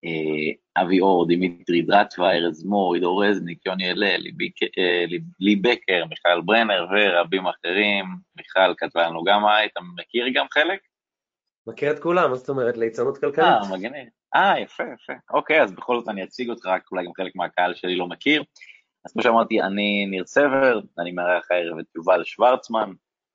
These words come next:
Speaker 1: אנחנו נדבר על איך להגשים את החלומות שלכם ולתת לנדל"ן לממן אותם, ובכל זאת למי שגם לא מכיר את יובל מהקהל שלי, <laughs> אז, אה, כמו שכבר ראיתם, יובל הוא הליצן שעושה בית ספר לעולם השקעות הנדל"ן,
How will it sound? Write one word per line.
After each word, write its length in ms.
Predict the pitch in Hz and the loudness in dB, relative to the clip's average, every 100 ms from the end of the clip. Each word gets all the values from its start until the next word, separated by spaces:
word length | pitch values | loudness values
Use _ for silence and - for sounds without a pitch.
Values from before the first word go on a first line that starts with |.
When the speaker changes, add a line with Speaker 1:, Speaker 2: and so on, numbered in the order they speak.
| _ - | _ -18
Speaker 1:
אנחנו 160 | - 95 | -6 -4
נדבר 300 | 87 92 90 | -2 0 0
על 120 | 90 - | 0 -4
איך 140 | - | 0
להגשים 460 | 101 87 - 107 101 | 2 2 0 -4 -4
את 100 | - | -6
החלומות 420 | - 85 90 92 | -8 -6 -4 -2
שלכם 380 | 98 85 - 80 _ _ _ _ _ 76 | -2 -4 -6 -16 _ _ _ _ _ -2
ולתת 480 | 98 101 82 90 90 | 0 2 2 0 -2
לנדל"ן 440 | 87 82 87 98 | -4 -4 2 2
לממן 320 | 87 78 101 135 | 2 0 2 2
אותם, 380 | - 123 113 90 | 4 4 4 -2
ובכל 380 | 85 80 92 90 | -4 -4 -2 0
זאת 160 | 85 | -2
למי 140 | 85 82 | -6 -8
שגם 280 | 82 80 80 _ _ _ - | -6 -6 -10 _ _ _ -6
לא 80 | 90 92 | -2 -2
מכיר 200 | - 87 | 0 -2
את 120 | - | 0
יובל 280 | 85 110 101 | 2 4 4
מהקהל 460 | 87 - 90 90 | 0 0 2 2
שלי, 420 | - 92 135 156 - | 0 -2 0 0 -2
<laughs> 280 | - - - | -8 -4 -6
אז, 180 | - 95 | -6 -4
אה, 240 | 87 85 82 | -4 -4 -8
כמו 180 | 107 104 | -4 -2
שכבר 300 | - - 98 | -2 -2 0
ראיתם, 500 | 92 107 104 107 92 - _ - - _ | 2 0 0 -2 -2 -10 _ -20 -20 _
יובל 400 | 90 85 101 101 | -2 2 4 4
הוא 280 | 98 98 95 | 4 4 4
הליצן 840 | 92 90 87 87 85 - 110 95 85 | 2 -2 -6 -8 -6 0 2 2 -6
שעושה 320 | 85 78 98 | -14 -6 -4
בית 180 | 92 - | -4 -4
ספר 280 | 104 - 92 | -4 -2 -4
לעולם 320 | 85 92 92 | -2 -2 -6
השקעות 320 | - 92 92 | -6 -2 -2
הנדל"ן, 500 | 92 90 85 117 113 | -4 -8 0 2 2